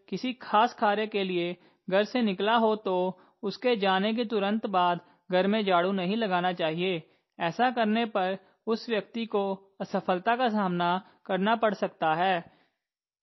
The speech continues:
झाड़ू को कभी भी खड़ी करके नहीं रखना चाहिए। इसे भी अपशकुन माना गया है।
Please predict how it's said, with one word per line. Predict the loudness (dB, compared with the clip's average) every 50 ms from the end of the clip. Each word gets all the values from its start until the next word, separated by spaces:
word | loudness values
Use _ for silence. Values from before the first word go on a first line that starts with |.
| _ _ _ _ _ _ -8
झाड़ू | -2 0 0 2 2 0 -2
को | 0 0 0 0 0 0 -4
कभी | -6 _ _ _ -4 -4 -2 -2 -2 -2
भी | -2 -2 -4
खड़ी | -4 -2 0 0 0 0
करके | 0 0 -2 0 -2 -2 -2 -2 -4 -4 -8 _ -6
नहीं | -2 -2 0 0 0
रखना | -2 -2 -2 -2 -2 0
चाहिए। | 0 0 0 0 0 0 -2 -2 -2 -4 -8 _ _ _ _ _ -8
इसे | -8 -2 0 0 0 2
भी | 0 0 -2 -2 -4 -6 -6 -6
अपशकुन | -8 -6 -4 -6 -4 -2 -2 0
माना | 0 0 0 0 0 0 -2
गया | -2 0 0 0 0
है। | 0 -2 -2 -2 -4 -6 -10 _